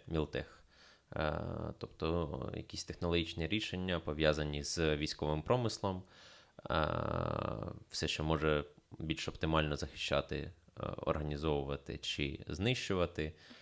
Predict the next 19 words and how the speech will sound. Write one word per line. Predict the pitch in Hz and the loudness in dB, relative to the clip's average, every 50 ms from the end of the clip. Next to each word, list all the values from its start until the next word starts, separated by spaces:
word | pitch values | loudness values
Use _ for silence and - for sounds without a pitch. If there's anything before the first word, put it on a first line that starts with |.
| - - - | -16 -8 -2
Е, | - 76 73 73 71 71 71 73 71 - | 2 4 4 4 4 2 0 -2 -6 -4
це | - 87 82 | 0 2 2
має | 78 76 73 73 71 | 4 4 2 2 2
у | 69 | 0
нас | 69 69 67 - - | -2 -2 -4 -2 2
зараз | - 104 110 110 107 - | 4 4 4 4 2 -2
активний | 85 - - - 80 82 80 78 | -6 -6 -4 -2 0 0 0 2
розвиток, | 76 76 76 - 73 73 - - 76 - - | 2 0 -2 -2 -6 -10 -8 -10 -10 -10 -6
я | 71 69 | -6 -6
гадаю, | 69 71 69 73 73 69 | -4 -2 -2 -2 -2 -2
буде | 69 69 76 69 69 | -2 -2 -2 -2 -2
розвиватися | 69 69 71 69 69 71 - - - - - | -2 -2 -2 -2 -2 -2 -2 -4 -6 -6 -6
надалі, | - - 85 101 113 95 76 | -4 -2 0 2 2 2 0
тому | - - 73 71 | -2 -4 -8 -8
що, | 69 - - - - 69 - - - - - - - - _ - | -8 -8 -6 -4 -2 -2 -2 -4 -10 -20 -20 -20 -20 -18 _ -10
ну, | - | -8
скажімо | - - 69 67 67 64 | -6 -6 -6 -6 -4 -4
так, | - 73 69 | -4 -4 -4
географічно | 69 73 78 82 85 87 85 - 90 85 - - 78 73 73 76 | 0 4 6 6 6 6 4 0 -2 -6 -4 -2 -2 -2 -2 -2